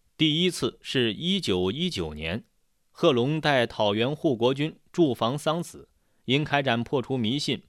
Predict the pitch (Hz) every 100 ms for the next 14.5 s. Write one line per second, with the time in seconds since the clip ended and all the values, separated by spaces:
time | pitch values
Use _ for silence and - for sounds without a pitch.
0 | - 104 107 110 135 - 147 117 127 -
1 | 95 107 - _ _ _ _ - 226 190
2 | 180 170 95 - 151 170 143 95 - 87
3 | 95 131 - 127 82 - _ _ - 127
4 | 135 131 - 113 139 139 139 139 147 117
5 | 107 123 180 185 95 120 160 120 - -
6 | _ _ _ _ - 156 135 139 147 -
7 | 127 156 123 127 160 - 151 127 156 120
8 | 135 151 135 135 - 147 151 170 131 113
9 | 113 101 - 101 120 123 127 _ _ -
10 | - 165 151 - 185 135 120 117 165 175
11 | 175 165 170 117 _ - 139 131 101 95
12 | 117 127 156 147 127 - _ 151 131 160
13 | 180 190 - 113 165 - 120 196 196 95
14 | 85 95 107 135